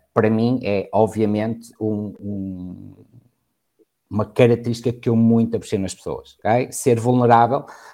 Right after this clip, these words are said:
para a grande maioria das pessoas, é sempre visto como sendo um sinal de fraqueza, ok? E eu, perante a minha equipa, não posso assumir, eu enquanto líder, perante a minha equipa, não posso assumir que sou vulnerável, não é? Porque isto vai ser inter-,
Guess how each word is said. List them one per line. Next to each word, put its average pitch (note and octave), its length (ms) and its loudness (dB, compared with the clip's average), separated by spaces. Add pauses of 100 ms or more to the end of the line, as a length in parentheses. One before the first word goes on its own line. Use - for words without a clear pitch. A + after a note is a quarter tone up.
para G#2 80 2
a G#2+ 40 2
grande B2+ 220 2
maioria G#2+ 320 2
das A2 160 -2
pessoas, A2+ 320 -2
é A2+ 60 -2
sempre A#2 260 -6
visto B2 180 -6
como A#2 120 -8
sendo A#2 180 -4
um A2+ 60 -4
sinal A2+ 240 0
de - 60 -8
fraqueza, E2+ 440 -6
ok? A2 240 -2
E A#2+ 100 0
eu, C3 140 2
perante A2 280 -2
a - 20 -4
minha A2 140 -2
equipa, B2 300 -6
não A#2+ 220 -2
posso A2 280 -2
assumir, A2 600 -8
eu F#2+ 120 0
enquanto G#2 400 -2
líder, B2+ 280 -2
perante G#2 200 -4
a - 20 -2
minha G#2 140 -6
equipa, A#2 240 -8
não A#2 140 0
posso A#2 260 -2
assumir G#2+ 240 -8
que - 60 -16
sou G#2 120 -4
vulnerável, E2 540 -6
não G#2+ 80 -2
é? A2+ 80 2
Porque - 180 -14
isto - 100 -14
vai G#2 100 -4
ser G#2+ 140 -6
inter-, - 200 -10